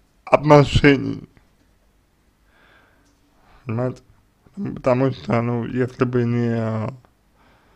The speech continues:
если бы не вы, да, если бы не вы, то отношений бы, ну, скорее всего, не было бы. Вот.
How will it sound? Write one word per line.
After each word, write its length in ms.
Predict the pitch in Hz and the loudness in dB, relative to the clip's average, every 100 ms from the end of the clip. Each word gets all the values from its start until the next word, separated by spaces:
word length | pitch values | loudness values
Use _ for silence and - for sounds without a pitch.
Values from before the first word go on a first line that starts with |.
| _ _ _ | _ _ _
если 300 | - 127 127 | -4 0 2
бы 120 | 123 123 | 0 2
не 160 | 135 | 2
вы, 300 | 156 220 240 | 2 2 4
да, 340 | 143 139 170 135 | 6 4 4 2
если 280 | 117 - | 0 -2
бы 160 | 123 123 | -2 0
не 200 | 120 120 | 0 0
вы, 400 | 117 123 117 123 - _ _ _ _ _ _ _ _ _ | 0 -2 -4 -8 -16 _ _ _ _ _ _ _ _ _
то 540 | - 120 117 113 110 113 - - - - _ _ _ _ | -4 0 2 2 -2 -6 -18 -20 -20 -20 _ _ _ _
отношений 720 | 135 131 143 127 - 202 185 | 0 4 6 4 4 4 4
бы, 280 | 120 147 165 | 2 2 0
ну, 540 | 123 147 165 131 120 113 - _ - | 0 -2 -2 -6 -6 -10 -16 _ -20
скорее 360 | - 120 135 143 | -10 -2 0 -2
всего, 360 | - 127 131 | -2 0 0
не 220 | 123 120 | 0 0
было 200 | 113 110 | 0 -2
бы. 240 | - - - - _ _ _ _ _ _ _ _ _ _ _ _ _ _ _ - _ _ _ _ _ _ _ _ - - - - | -4 -10 -18 -20 _ _ _ _ _ _ _ _ _ _ _ _ _ _ _ -20 _ _ _ _ _ _ _ _ -20 -20 -20 -14
Вот. 440 | 113 110 104 - | -8 -6 -6 -10